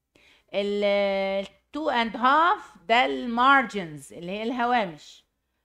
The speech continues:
For one direction? No. Two directions? No. طب three directions؟ No. طب four directions أو ال all directions؟ Yes.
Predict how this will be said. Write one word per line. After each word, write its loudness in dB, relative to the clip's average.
For -6
one -4
direction? 0
No. -6
Two -6
directions? -6
No. -4
طب -8
three -4
directions؟ -2
No. -4
طب -6
four -4
directions 0
أو 0
ال -8
all 0
directions؟ -2
Yes. 0